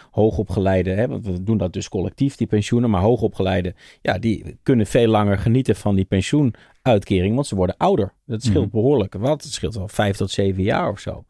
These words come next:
Speaker 2: Mhm.
Speaker 1: Ehm, daarnaast is het zo dat als jij een hoog inkomen hebt, dat je ook een hogere inleg hebt. En dat het rendement op die pensioeninleg, eh,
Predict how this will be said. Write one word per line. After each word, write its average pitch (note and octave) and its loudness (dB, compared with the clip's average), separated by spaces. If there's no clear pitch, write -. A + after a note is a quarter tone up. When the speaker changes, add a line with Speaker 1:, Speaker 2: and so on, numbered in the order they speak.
Speaker 2:
Mhm. G#2+ 0
Speaker 1:
Ehm, A2 2
daarnaast B2+ 0
is A2 -2
het G#2 -2
zo G2+ 2
dat G#2 -2
als - -4
jij G#2 2
een F#2+ 2
hoog A#2 4
inkomen A2+ 2
hebt, G#2+ -2
dat G2+ 0
je - -2
ook A#2 0
een G#2+ 2
hogere G#2 2
inleg G#2 2
hebt. - -4
En A#2 2
dat A#2+ 2
het G#2 -2
rendement A2 2
op A#2 -2
die F#2+ 0
pensioeninleg, F#2+ 0
eh, G2+ 4